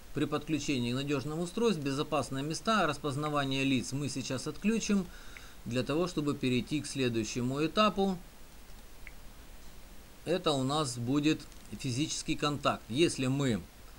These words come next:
включим данный тип блокировки, то как только вы положите свой смартфон, он будет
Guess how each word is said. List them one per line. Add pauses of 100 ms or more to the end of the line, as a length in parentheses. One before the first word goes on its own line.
(320)
включим
данный
тип
блокировки, (180)
то (380)
как
только
вы (960)
положите
свой
смартфон, (100)
он
будет